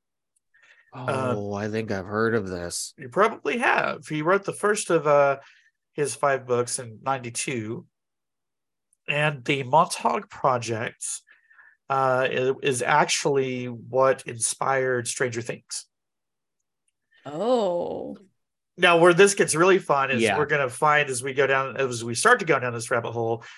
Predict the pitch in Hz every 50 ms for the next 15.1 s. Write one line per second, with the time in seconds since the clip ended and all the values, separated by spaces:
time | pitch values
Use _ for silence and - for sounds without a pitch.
0 | - - - _ - 156 165 165 156 120 135 123 117 135 160 185 220 226 190 185
1 | 180 160 - 196 170 165 147 143 151 165 160 - - 147 135 127 123 123 120 -
2 | - 156 139 127 127 127 127 123 120 120 120 - _ _ _ _ _ - 135 139
3 | 135 - - - 180 170 160 165 165 - - 160 147 139 135 131 135 135 123 127
4 | 123 123 117 113 120 123 127 135 131 135 139 131 123 127 120 113 113 - 143 131
5 | 127 120 120 - 151 139 127 117 110 110 107 110 110 - - _ _ _ _ _
6 | _ _ _ _ _ _ _ - 127 143 139 135 131 - - - - 123 139 139
7 | 139 147 151 156 147 - - 143 131 123 117 - - 135 127 120 110 123 120 113
8 | 117 113 - - - - _ _ _ - 139 131 135 127 123 117 135 147 139 139
9 | 135 135 127 120 127 123 - 135 123 123 123 131 123 123 120 - 117 110 - -
10 | - 127 131 127 - - - _ _ _ _ _ _ _ _ _ _ _ _ _
11 | _ _ - - - 185 151 147 - - - 160 135 143 - - - 175 - -
12 | - - 170 - - - _ _ _ _ _ _ _ _ _ _ _ - - -
13 | - 185 190 175 170 165 160 - - 294 - 160 160 - - 151 151 147 147 147
14 | - - 156 151 160 190 240 240 233 - 190 165 147 147 143 131 120 120 120 131
15 | 147 -